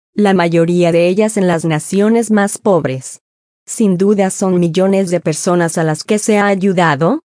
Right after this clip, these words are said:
pero ha sido más lento de lo esperado. ¿Por qué el retraso? Ante una emergencia catastrófica, covax empezó de cero, sin dinero, sin gente. Una vez que se desarrollaron las vacunas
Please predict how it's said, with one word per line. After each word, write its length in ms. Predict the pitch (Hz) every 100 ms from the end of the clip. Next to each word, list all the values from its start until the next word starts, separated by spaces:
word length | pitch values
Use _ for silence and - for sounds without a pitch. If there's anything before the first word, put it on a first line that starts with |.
| -
pero 260 | 214 190
ha 80 | 185
sido 360 | 185 208 208 208
más 280 | 190 196 185
lento 400 | 190 208 208 190
de 80 |
lo 140 | 180 170
esperado. 720 | 160 - 208 196 165 143 131 _ _ _ _ -
¿Por 220 | 226 220
qué 160 | - 269
el 80 | 240
retraso? 640 | 202 165 147 143 170 294 - _ _ _ -
Ante 320 | 240 214 220
una 240 | 208 208 202
emergencia 640 | 175 160 202 190 202 220
catastrófica, 1000 | 208 202 170 160 202 185 170 151 180 233 - _ -
covax 480 | 180 175 202 - 277
empezó 520 | 240 196 190 202 196
de 120 | 165
cero, 480 | - 175 151 160 302 _ -
sin 260 | - 240 214
dinero, 580 | 196 175 165 143 208 - _ -
sin 300 | - 220 214
gente. 480 | 208 170 151 139 - _ _ _ _ _
Una 280 | 220 233 226
vez 200 | 214 208
que 140 | - 190
se 140 | 196
desarrollaron 880 | 196 202 196 202 196 214 226 240 220
las 160 | 175
vacunas 760 | 170 165 165 151 151 302 -